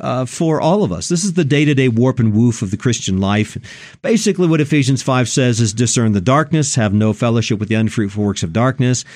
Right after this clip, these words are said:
but rather expose them, reprove them, be aggressive, take down those imaginations. Don't just,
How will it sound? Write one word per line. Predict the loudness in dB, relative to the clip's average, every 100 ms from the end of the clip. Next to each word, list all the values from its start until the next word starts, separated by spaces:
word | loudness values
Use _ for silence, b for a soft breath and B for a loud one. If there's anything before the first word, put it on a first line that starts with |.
| B B
but | 0
rather | 2 2 2 0
expose | -2 -4 0 2 2 2
them, | 0 2
reprove | 0 0 2 2 2
them, | 2 2 0 -2 B B B B 0
be | 2
aggressive, | 2 2 2 2 0 -2 -2
take | 0 0 2
down | 0 2 2
those | 2
imaginations. | 2 2 2 2 2 2 0 0 0 0 -2 -6
Don't | -2 0 0
just, | 0 0 0 -2